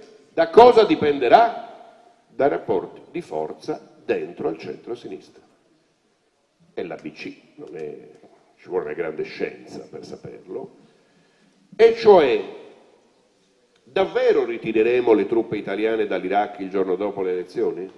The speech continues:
Davvero? Ci riusciremo? Davvero nella prima legge finanziaria inseriremo la, la scala mobile per le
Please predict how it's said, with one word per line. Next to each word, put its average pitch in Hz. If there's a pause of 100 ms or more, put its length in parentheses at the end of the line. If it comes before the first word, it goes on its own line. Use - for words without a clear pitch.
(260)
Davvero? 107 (1200)
Ci 175
riusciremo? 135 (720)
Davvero 208
nella 156
prima 180
legge 156
finanziaria 139
inseriremo 123
la, 117
la 110
scala 117
mobile 123
per 104
le 104